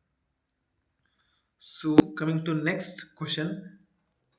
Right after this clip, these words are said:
ರಾಜೀನಾಮೆ ಸಲ್ಲಿಸಬೇಕಾದಲ್ಲಿ ತಾಲೂಕು ಪಂಚಾಯತಿ ಅಧ್ಯಕ್ಷರ,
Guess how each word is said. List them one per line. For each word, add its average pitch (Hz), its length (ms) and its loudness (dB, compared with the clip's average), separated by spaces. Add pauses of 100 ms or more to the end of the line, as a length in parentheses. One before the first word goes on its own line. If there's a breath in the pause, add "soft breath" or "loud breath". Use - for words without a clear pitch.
(360)
ರಾಜೀನಾಮೆ 190 800 2
ಸಲ್ಲಿಸಬೇಕಾದಲ್ಲಿ 156 1300 0
ತಾಲೂಕು 175 520 0
ಪಂಚಾಯತಿ 160 540 -2
ಅಧ್ಯಕ್ಷರ, 156 800 0